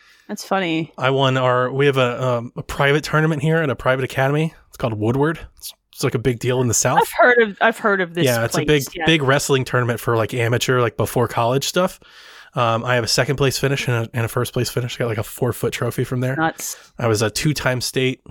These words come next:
Speaker 2: runner-up.
Speaker 1: Wow.
Speaker 2: Um, went to wrestling camp for, like, six years.
Speaker 1: If I had been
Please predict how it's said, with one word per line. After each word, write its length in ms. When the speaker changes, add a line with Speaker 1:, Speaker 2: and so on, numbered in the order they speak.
Speaker 2:
runner-up. 460
Speaker 1:
Wow. 280
Speaker 2:
Um, 180
went 160
to 80
wrestling 320
camp 240
for, 80
like, 140
six 260
years. 280
Speaker 1:
If 180
I 200
had 320
been 500